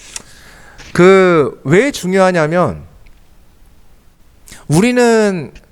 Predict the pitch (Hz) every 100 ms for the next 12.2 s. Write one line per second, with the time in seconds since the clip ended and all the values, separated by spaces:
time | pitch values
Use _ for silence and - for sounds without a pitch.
0 | - - - - - 175 233 233 202 185
1 | 180 95 - - - - - - - 262
2 | - - 262 254 240 233 - 220 202 190
3 | 185 165 160 156 156 156 - 226 226 269
4 | 196 147 - 202 185 175 175 143 139 185
5 | 185 175 175 147 170 170 165 156 139 139
6 | 170 190 151 135 156 92 95 - - -
7 | - - - - - 302 311 311 208 185
8 | 208 214 202 196 185 175 165 160 160 160
9 | 170 208 208 196 180 160 123 110 139 131
10 | 110 117 135 120 104 92 - _ _ -
11 | _ - - - - - 117 139 139 107
12 | 123 95